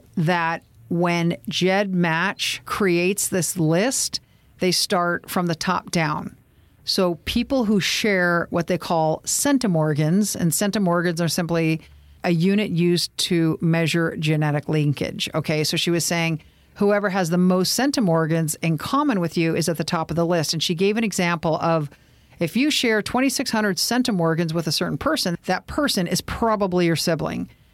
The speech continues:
If you share eight hundred fifty centimorgans, it may be a first cousin or a grandparent, so on and so forth. And she goes down and says,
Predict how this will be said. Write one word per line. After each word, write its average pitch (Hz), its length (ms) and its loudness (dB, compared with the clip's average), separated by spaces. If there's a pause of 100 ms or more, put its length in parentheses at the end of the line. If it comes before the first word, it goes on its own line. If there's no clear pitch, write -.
(180)
If 180 200 -2
you 190 420 4
share 175 560 0 (100)
eight 320 220 -2
hundred 175 360 0
fifty 170 240 -2
centimorgans, 165 880 0 (120)
it 170 120 -2
may 175 140 0
be 170 140 0
a 156 40 -2
first 160 280 -2
cousin 220 480 -2
or 160 180 -2
a 156 60 -4
grandparent, 190 640 0
so 165 180 0
on 156 140 2
and 160 100 -2
so 156 140 0
forth. 208 400 0 (340)
And 180 140 0
she 190 80 0
goes 180 180 0
down 180 220 0
and 170 100 0
says, 175 300 0